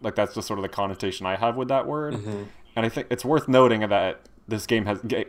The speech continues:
Speaker 1: gives you very little. Like, there's, there's really no dialogue.
Speaker 2: Right.
Speaker 1: There's no,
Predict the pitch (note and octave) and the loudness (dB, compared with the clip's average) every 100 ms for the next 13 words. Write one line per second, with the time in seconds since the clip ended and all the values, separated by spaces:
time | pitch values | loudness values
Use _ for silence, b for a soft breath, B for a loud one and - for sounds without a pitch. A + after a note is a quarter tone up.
0 | A#2 B2 A#2+ A2+ A2+ F#2 F#2+ G2+ G#2 G2 | 2 4 4 4 0 0 0 2 2 0
1 | F#2 F2+ E2+ A#2+ - _ _ _ _ A2 | 0 0 0 -2 -6 _ _ _ _ 0
2 | G2 F#2+ F#2 - - - G2+ F#2+ F2+ F#2 | 2 2 -2 -4 -14 -8 -4 -2 -2 2
3 | A2 G2 F#2+ F#2+ F#2+ F#2 G#2 G#2+ G2+ F#2 | 4 6 6 6 6 6 6 4 0 0
4 | G#2 G2+ G2+ G2+ G2 | 4 6 6 4 0